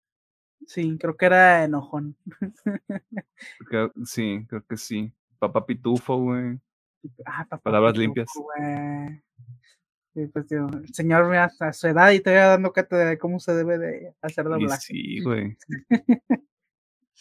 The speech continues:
Speaker 2: Ni pedo. Soporten, panzonas.
Speaker 1: Y soporten.
Speaker 2: Y soporten, panzonas. ¿Algo más que
Speaker 1: Pero
Speaker 2: quieras
Speaker 1: bueno,
Speaker 2: mencionar?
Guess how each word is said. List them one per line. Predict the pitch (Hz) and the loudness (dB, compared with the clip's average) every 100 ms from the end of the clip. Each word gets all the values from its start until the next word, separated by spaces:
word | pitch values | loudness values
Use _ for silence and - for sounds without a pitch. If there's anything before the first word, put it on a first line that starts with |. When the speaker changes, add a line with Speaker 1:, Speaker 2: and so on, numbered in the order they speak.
| - _ _ _ _ _ _ - | -20 _ _ _ _ _ _ -10
Speaker 2:
Ni | 175 87 | -6 -6
pedo. | - - 95 101 104 110 - 117 | -6 -8 -6 -6 -4 -4 -6 -10
Soporten, | - 101 - 95 113 120 95 | -8 -4 2 4 4 2 0
panzonas. | 95 - - 117 - 175 | -2 -6 -10 -12 -16 -14
Speaker 1:
Y | 160 | -16
soporten. | - 160 143 - 151 139 - 135 - 143 _ _ _ _ _ 120 | -16 -14 -14 -12 -10 -10 -12 -14 -14 -16 _ _ _ _ _ _
Speaker 2:
Y | - 107 | -12 -10
soporten, | - 87 _ 90 92 113 127 160 180 | -8 -10 _ -2 0 -2 -6 -8 -8
panzonas. | - 95 - - - - 92 78 69 55 53 50 69 50 - - - - - 123 123 - - - 123 - - | -6 -8 -8 -10 -12 -6 -4 -2 -4 -6 -6 -6 -8 -8 -10 -16 -18 -20 -20 -16 -14 -14 -16 -18 -18 -8 2
¿Algo | 120 | 4
más | 135 139 | 6 4
que | 156 | 2
Speaker 1:
Pero | 135 | 2
Speaker 2:
quieras | 123 147 | 0 -2
Speaker 1:
bueno, | 175 | -6
Speaker 2:
mencionar? | 156 _ 170 | -12 _ -20